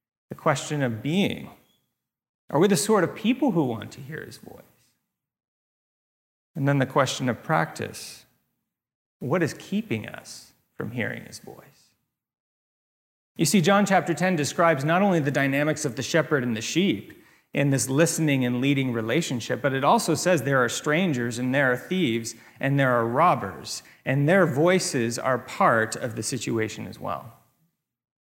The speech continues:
"The thief comes only to steal and kill and destroy," says Jesus.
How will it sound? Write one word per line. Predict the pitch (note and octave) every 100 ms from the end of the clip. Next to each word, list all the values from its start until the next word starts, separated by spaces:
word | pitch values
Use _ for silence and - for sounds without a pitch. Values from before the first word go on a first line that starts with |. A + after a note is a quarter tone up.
| _
"The | C#3
thief | - G#3 G3
comes | - F3+ E3 D#3+
only | E3 D#3+ D3 C#3+
to | C#3
steal | - - F3 F3 B2 A2 A2+ - _ -
and | A#2+ A2
kill | - E3 B2+ G#2+ G#2 - _ _ -
and | B2
destroy," | A#2 A2 - D3+ C#3 G#2+ G2+ G#2+ _ _
says | _ - G2
Jesus. | - A#2 - - - _